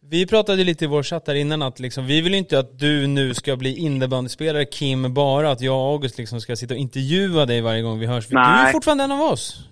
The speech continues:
Speaker 1: Har ni inte fått,
Speaker 2: Ja, så
Speaker 1: liksom,
Speaker 2: är det ju. Så är
Speaker 1: fötterna
Speaker 2: det
Speaker 1: på
Speaker 2: ju.
Speaker 1: jorden nu,
Speaker 2: Sen
Speaker 1: Kim?
Speaker 2: blir, exakt.
Speaker 1: Och
Speaker 2: Och sen så blir det
Speaker 1: därf-
Speaker 2: lite, ja, nej, kör på,
Speaker 1: Nej,
Speaker 2: kör
Speaker 1: men
Speaker 2: på.
Speaker 1: därför vill vi ju höra lite, som att vi, vi har pratat om innebandy nu nästan, eh, i ett halvår. Vad har du, nu har det förvisso varit landslagshelg och så vidare, men,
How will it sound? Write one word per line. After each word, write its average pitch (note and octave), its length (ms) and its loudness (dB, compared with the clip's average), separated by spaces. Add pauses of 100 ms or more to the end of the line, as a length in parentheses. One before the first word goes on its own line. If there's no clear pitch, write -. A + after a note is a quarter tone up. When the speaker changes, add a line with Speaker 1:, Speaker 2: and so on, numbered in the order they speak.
(100)
Speaker 1:
Har G#3+ 100 -2
ni C#4 40 0
inte C#4 100 -6
fått, B3 120 2
Speaker 2:
Ja, C#3 320 6
så - 40 0
Speaker 1:
liksom, F#3 200 6
Speaker 2:
är C3 80 4
det B2+ 60 0
ju. B2 140 0
Så D3+ 200 -4
är D#3 60 4
Speaker 1:
fötterna G3+ 180 4
Speaker 2:
det B3 60 0
Speaker 1:
på B3 60 0
Speaker 2:
ju. G3 60 2
Speaker 1:
jorden D3 220 2
nu, A2 60 0
Speaker 2:
Sen C#3+ 100 0
Speaker 1:
Kim? F3+ 100 0
Speaker 2:
blir, F3+ 180 -2 (640)
exakt. D#3 360 2
Speaker 1:
Och F#3+ 60 2
Speaker 2:
Och F#3+ 80 2
sen F#3+ 100 -2
så A3 60 8 (140)
blir - 20 4
det G#3 60 4
Speaker 1:
därf- F#3+ 80 0
Speaker 2:
lite, E3 560 2 (540)
ja, D3+ 240 2
nej, D3+ 200 2
kör G3 80 -6
på, D#3 120 -4
Speaker 1:
Nej, E3+ 80 -4
Speaker 2:
kör F#3 40 -2
Speaker 1:
men G3+ 80 0
Speaker 2:
på. G3 40 -10
Speaker 1:
därför A#3 380 2
vill G#3+ 260 -2
vi G3+ 100 -2
ju G#3 80 2
höra F3 420 2
lite, E3 300 -4
som E3+ 180 -4
att F#3 140 -8
vi, G#3+ 200 -4
vi F#3 140 -4
har G3 80 -4
pratat G#3+ 380 -4
om C4+ 120 -4
innebandy B2+ 460 -2
nu A2+ 400 -2
nästan, A#2 520 -6
eh, A2 460 -8
i - 20 -2
ett A#2+ 120 -6
halvår. A2 360 -4 (520)
Vad D#3 440 2
har D3 220 2
du, D3 220 2
nu D3+ 120 -2
har F3 120 -2
det F#3 60 -6
förvisso F3+ 340 -8
varit D3+ 140 -6
landslagshelg D#3 640 -6
och D#3+ 60 -8
så D3+ 60 -10
vidare, C#3+ 180 -6
men, C#3 180 -2